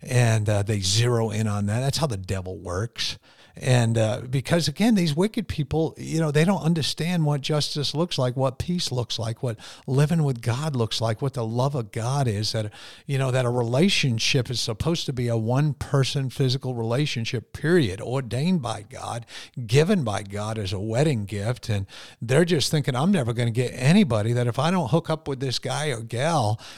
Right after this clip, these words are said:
I'm not gonna get anyone else." And, and that's a terrible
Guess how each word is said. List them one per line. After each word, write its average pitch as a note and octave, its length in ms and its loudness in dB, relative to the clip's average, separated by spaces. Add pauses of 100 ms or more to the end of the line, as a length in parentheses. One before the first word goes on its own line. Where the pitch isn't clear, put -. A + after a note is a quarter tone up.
I'm G#3+ 140 6
not G#3+ 200 4
gonna A#2+ 160 -2
get B2 200 0
anyone A#2 380 0
else." E3 480 2
And, B2+ 140 -2 (200)
and D3+ 160 0
that's G3 240 2
a C#3+ 60 -2
terrible F#3 640 2